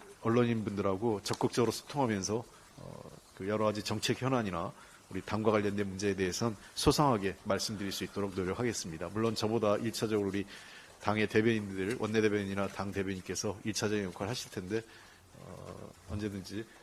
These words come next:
어, 소통을 하-, 하겠다라는 말씀을 다시 한번 말씀드리고요. 다시 한번,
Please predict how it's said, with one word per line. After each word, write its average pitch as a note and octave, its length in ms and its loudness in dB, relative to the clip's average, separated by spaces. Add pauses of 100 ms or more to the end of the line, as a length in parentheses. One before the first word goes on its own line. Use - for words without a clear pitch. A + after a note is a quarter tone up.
(120)
어, F2+ 240 -12
소통을 B2+ 460 0
하-, C#3 100 -2
하겠다라는 G2+ 840 0
말씀을 F2+ 320 -6
다시 F#2 220 -4
한번 F#2 200 -6
말씀드리고요. F2 600 -8 (460)
다시 G2 200 2
한번, G#2+ 340 2